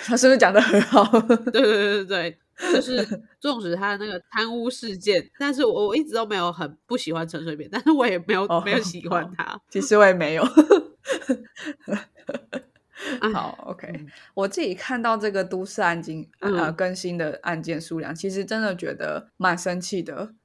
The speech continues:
Speaker 1: 因为新北市的劳务有七十万，
Speaker 2: 嗯哼。
Speaker 1: 然后不是说一年做三百二十九哦，他已经做好几年了，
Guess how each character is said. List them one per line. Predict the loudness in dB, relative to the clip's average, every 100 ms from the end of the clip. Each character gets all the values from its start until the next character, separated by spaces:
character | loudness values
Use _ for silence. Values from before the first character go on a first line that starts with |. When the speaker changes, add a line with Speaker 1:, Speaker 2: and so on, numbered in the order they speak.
| _
Speaker 1:
因 | 0
为 | 0 0
新 | -4 -2 -2
北 | 0 -2
市 | -4 -8
的 | -6 -6 -8 -12 _
劳 | -4 -2
务 | -2 -4
有 | -4 -6 _
七 | -6 -4
十 | -2 -2
万， | 0 0 -2 -10 _
Speaker 2:
嗯 | -10
哼。 | -6
Speaker 1:
然 | -2
后 | 0 2 0 -4 _
不 | 0
是 | 2 -2
说 | -2 0 0 0
一 | 0
年 | 2 0 -4
做 | -2 -2
三 | 0 -2 -2
百 | -2
二 | -2
十 | -4 -6
九 | -14 -14 -12
哦， | -10 -10 -12 -12
他 | -4 -4
已 |
经 | -2 -2
做 | 2 0
好 | 2 2 0
几 | -2 -4
年 | -2 -4
了， | -2 -4 -6